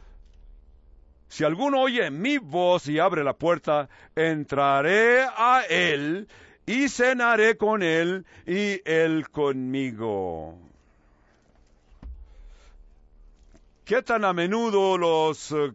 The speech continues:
creyentes, eh, ah, recitan este s-, texto? Dice, "Jesús está a la puerta, te está tocando tu corazón,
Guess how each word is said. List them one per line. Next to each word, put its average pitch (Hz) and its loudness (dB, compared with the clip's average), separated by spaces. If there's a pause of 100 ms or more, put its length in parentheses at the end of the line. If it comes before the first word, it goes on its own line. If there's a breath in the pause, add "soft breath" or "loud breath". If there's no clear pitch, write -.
creyentes, 180 -2
eh, 170 -2 (600 loud breath)
ah, 135 0 (480)
recitan 175 -2
este 185 -2
s-, - -12 (520)
texto? 185 0
Dice, 170 0
"Jesús 160 -2
está 196 2
a 196 4
la 196 2
puerta, 185 2 (180 loud breath)
te 190 0
está 196 2
tocando 190 2
tu 175 -4
corazón, 170 2